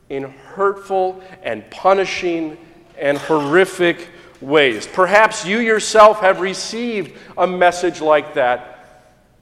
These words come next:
Perhaps you yourself have sent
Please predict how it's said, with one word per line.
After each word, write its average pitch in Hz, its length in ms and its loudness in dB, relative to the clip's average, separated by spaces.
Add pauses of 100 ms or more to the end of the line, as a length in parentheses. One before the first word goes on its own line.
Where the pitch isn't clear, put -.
(500)
Perhaps 151 540 -2
you 160 140 -6
yourself 156 720 0
have 135 200 -4
sent - 680 -2